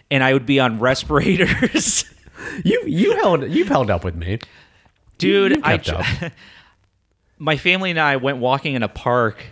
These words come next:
Speaker 1: uh, like, a week or so ago, and I looked at a grassy hill and had, like, P T S D,
Speaker 2: <laughs>
Speaker 1: thinking, like, I used to run that a few times,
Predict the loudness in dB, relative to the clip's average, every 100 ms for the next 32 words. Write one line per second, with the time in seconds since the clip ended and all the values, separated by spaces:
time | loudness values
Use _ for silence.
0 | -20 _ -20 -20 _ _ _ _ 0 4
1 | 4 2 -2 -2 -2 0 0 -2 -4 -4
2 | -4 -4 -4 -4 -4 -2 -2 -2 0 0
3 | 0 -2 0 0 0 -6 -6 -2 0 -2
4 | -4 -8 -4 -4 -4 -6 -6 -10 -18 -14
5 | -8 -8 -8 -4 -2 -2 -4 -8 -10 -12
6 | -14 -8 -4 -4 -4 -4 -2 0 0 -2
7 | -4 -4 -2 0 0 0 0 0 0 -2
8 | 0 -2 0 -2 0 0 0 -2 -4 -6